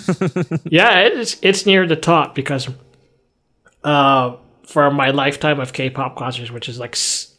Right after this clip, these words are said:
Speaker 2: like, five concerts in, in real life.
Speaker 1: Oh, okay.
Speaker 2: Um, Twice, the world tour, that was my top one just because of where it was sitting and,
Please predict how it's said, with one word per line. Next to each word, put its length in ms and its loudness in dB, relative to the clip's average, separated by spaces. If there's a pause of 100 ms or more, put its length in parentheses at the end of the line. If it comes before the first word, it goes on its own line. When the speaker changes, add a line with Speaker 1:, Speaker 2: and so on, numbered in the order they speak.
Speaker 2:
like, 200 -4
five 540 2
concerts 680 -12
in, 260 -18
in 140 -2
real 220 -6
life. 280 -8
Speaker 1:
Oh, 260 0 (540)
okay. 380 -2 (340)
Speaker 2:
Um, 640 -2 (500)
Twice, 760 0 (340)
the 100 0
world 340 -2
tour, 760 -8 (800)
that 240 -2
was 160 -4
my 240 -8 (200)
top 340 -6
one 240 -6
just 220 -10
because 380 -8
of 320 -12 (140)
where 300 -6
it 100 -14
was 160 -10
sitting 500 -6
and, 600 -18